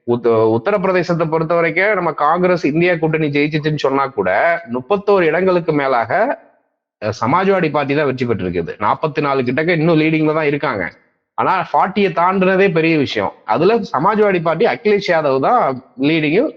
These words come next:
பீகார்லயும் தேஜஸ்வி யாதவுடைய ஃபேக்டர் ஒர்க் ஆயிருக்கு. வெஸ்ட் பெங்கால்ல வந்து மம்தா பானர்ஜி அவர்களை ரொம்ப இந்த சந்தேஷ்காலி விவகாரத்தை வச்சு ரொம்ப பெரிய அளவுக்கு டார்கெட் பண்ணாங்க. ஏன்னா, ஒ-, ஒ-, வெஸ்ட் பெங்காலை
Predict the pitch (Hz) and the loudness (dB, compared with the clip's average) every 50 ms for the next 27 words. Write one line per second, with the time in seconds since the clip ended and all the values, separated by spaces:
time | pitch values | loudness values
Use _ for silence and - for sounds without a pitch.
0 | 143 147 175 214 214 214 208 202 175 180 196 254 247 160 170 180 190 202 190 - | -4 -2 0 2 4 4 4 4 4 2 2 2 2 2 2 2 2 0 0 0
1 | 170 165 165 156 151 147 147 143 131 127 123 - 139 135 - - 156 147 127 - | 0 2 2 2 2 2 2 2 0 0 0 -2 -2 -2 -2 0 0 0 0 0
2 | - 135 123 123 117 110 113 180 247 330 - - - _ _ _ _ _ _ _ | -2 -2 -2 -2 -2 -2 0 0 0 0 -4 -16 -20 _ _ _ _ _ _ _
3 | _ _ - 170 180 165 185 196 208 202 190 185 170 165 160 147 143 143 151 170 | _ _ -2 -2 -2 0 0 0 2 2 2 2 2 2 2 2 2 2 2 2
4 | 190 196 170 151 151 160 170 180 208 196 175 170 160 156 151 147 147 143 143 139 | 2 2 2 2 0 0 0 0 0 0 0 0 0 0 0 0 0 0 2 2
5 | 139 139 - 180 135 117 120 160 190 226 220 202 185 170 156 - 151 160 180 196 | 2 2 2 2 2 2 2 2 2 2 2 2 2 0 0 0 0 0 2 2
6 | 202 196 - 196 180 170 165 165 165 165 165 165 165 147 151 160 151 147 143 - | 2 2 0 0 0 2 2 2 2 2 2 2 0 0 0 0 -2 0 0 0
7 | 214 185 156 147 165 185 185 147 147 143 170 190 185 175 170 170 160 151 151 147 | 0 2 2 2 2 2 2 0 0 2 2 2 2 2 2 0 0 0 0 0
8 | 147 147 151 151 147 - 135 135 127 120 117 104 - - 123 143 190 214 196 - | 0 0 0 -2 -2 -2 -2 -2 -2 -2 -2 -2 -2 -2 -2 -2 0 -2 -2 -4
9 | - - - 110 120 107 104 104 107 - - - - - 107 120 113 - - 196 | -8 -6 -2 0 2 2 2 2 0 -2 -6 -10 -8 -4 -2 -2 -2 -2 -2 0
10 | 196 196 196 190 185 185 175 165 | 0 2 2 2 2 2 0 0